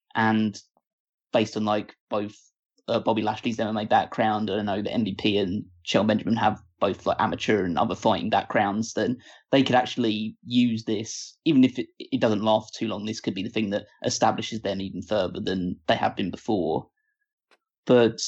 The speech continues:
we won't really know about how well it's, I mean, they, the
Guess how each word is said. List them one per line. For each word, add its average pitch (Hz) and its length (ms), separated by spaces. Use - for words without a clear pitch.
we 131 120
won't 127 280
really 113 200
know 117 300
about 107 320
how 107 340
well 110 400
it's, - 320
I 143 60
mean, 127 280
they, 143 160
the 151 320